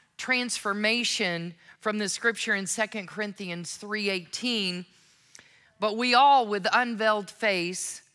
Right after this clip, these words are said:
beholding as in a mirror the glory of the Lord, are being transformed in that same image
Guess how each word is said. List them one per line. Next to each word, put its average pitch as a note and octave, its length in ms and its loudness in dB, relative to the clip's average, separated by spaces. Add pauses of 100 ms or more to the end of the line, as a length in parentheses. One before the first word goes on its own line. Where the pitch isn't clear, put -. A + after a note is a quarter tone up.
(480)
beholding B3 680 0
as G3+ 120 -4
in A3+ 140 -2
a G#3+ 60 -2
mirror G#3+ 340 -2
the F#3 160 -4
glory A3 520 -2
of F#3 120 -4
the F#3+ 80 -2
Lord, G3+ 320 0
are F#3+ 80 0
being F#3 320 -6
transformed A3 880 -6
in G#3 280 -6
that G3 220 -2
same G#3+ 520 -4
image G3 600 -6